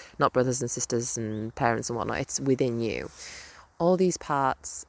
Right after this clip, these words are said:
are to be explored, they're to be loved, they're to be spoken to and heard. They just want to speak to you and tell you what's going on with them, their story and what they're feeling. And so there are actually a bunch of meditations you can do on YouTube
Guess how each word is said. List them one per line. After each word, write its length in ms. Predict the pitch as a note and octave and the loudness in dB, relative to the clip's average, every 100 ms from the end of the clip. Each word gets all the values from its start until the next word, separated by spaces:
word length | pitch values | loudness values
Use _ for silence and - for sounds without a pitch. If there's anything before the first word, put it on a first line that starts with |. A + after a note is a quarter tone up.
| - | -6
are 140 | C3+ | -6
to 140 | - | -4
be 120 | E3+ E3 | 2 0
explored, 720 | - - D3+ C#3+ C3+ C3 D3+ | 0 -4 0 0 0 -4 -4
they're 160 | C#3 | -4
to 140 | C3+ - - | -4 -8 -2
be 380 | C#3+ C3+ C3+ - _ _ _ | 0 2 0 -4 _ _ _
loved, 460 | D#3 D#3 C#3+ C3 - | 0 4 4 4 0
they're 120 | D#3 | -2
to 140 | - D#3 | -2 -2
be 360 | D3 C#3 C3+ - _ - | 0 2 0 -4 _ -10
spoken 500 | - - G#3 - F3 | -6 2 2 4 -2
to 260 | - D3+ C#3 | 2 2 2
and 240 | C#3 C3+ | 0 -4
heard. 600 | - E3 D3+ C3 B2 - - - - | -4 2 4 2 0 -6 -10 -14 -6
They 80 | F3+ | -4
just 300 | - G3+ - | 0 0 2
want 120 | G3+ | -2
to 40 | F#3 | -2
speak 300 | - F#3+ - | -2 -4 -4
to 140 | - | -4
you 80 | C#3+ | -2
and 100 | C#3+ | -2
tell 240 | - F3+ | -4 0
you 140 | F#3 F3 | 0 2
what's 200 | D#3+ - | 0 -2
going 240 | E3 E3 | -2 0
on 160 | F3 F3 | 0 -2
with 120 | C#3 | -2
them, 200 | C3+ B2+ | -4 -4
their 100 | C#3+ | -6
story 580 | - - E3+ E3+ D3 C3+ | -4 0 4 4 4 0
and 120 | C3+ | -2
what 120 | D3 | -4
they're 100 | D3 | -4
feeling. 580 | C#3 C#3+ C#3+ C#3 B2 C3+ - - - - | -4 -2 -2 -2 -6 -12 -16 -20 -20 -10
And 160 | - E3+ | 0 2
so 480 | - E3 D#3+ D#3 - _ - - | 4 4 4 2 0 _ -12 0
there 120 | F3 | 4
are 60 | |
actually 300 | G3+ - - | 4 2 0
a 40 | F#3+ | 2
bunch 240 | E3+ D#3+ | 2 2
of 80 | D3+ | 0
meditations 640 | D3 D3 D#3+ F3+ - D3 | 0 -2 0 0 0 -2
you 80 | C#3 | -2
can 180 | - C3+ | -2 0
do 200 | D3 C#3 | 2 2
on 100 | C3 | 0
YouTube 580 | C#3 E3+ - A#2+ E2+ | -2 -2 -2 -2 0